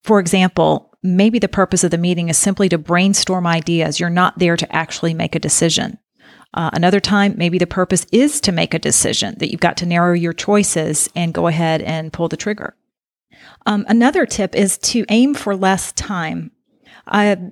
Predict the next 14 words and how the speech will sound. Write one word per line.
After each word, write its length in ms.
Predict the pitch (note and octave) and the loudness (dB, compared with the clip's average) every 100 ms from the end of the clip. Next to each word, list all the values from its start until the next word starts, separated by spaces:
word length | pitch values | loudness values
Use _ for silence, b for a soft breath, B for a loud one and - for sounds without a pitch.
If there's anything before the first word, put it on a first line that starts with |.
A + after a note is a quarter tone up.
| - | -6
I'm 160 | - G#3 | -2 0
amazed 380 | G3+ A3 B3 A3+ | 2 4 4 4
sometimes 640 | G#3+ G#3 - A3 A3 G#3 | 2 0 0 2 2 0
at 400 | F#3+ F#3+ F3+ - B B B - | 0 0 0 -6 B B B -6
teams 360 | - A#3+ A#3 A3 | 2 4 4 2
or 60 | F3+ | -2
companies 460 | A#3 G#3+ G#3+ G3+ | -2 0 0 0
that 140 | - - | -2 -4
just 200 | F3+ - | -4 0
automatically 680 | G3 G3+ F#3+ F#3 - G3 | 0 2 0 -2 -4 -6
set 340 | F#3 - G3 - | -6 -2 -2 -2
an 180 | F3 - | -4 -6
hour 360 | F3 F#3+ G3 F3+ | -4 -2 -4 -4
meeting 560 | E3+ F#3 E3 - - | -6 -6 -6 -8 -12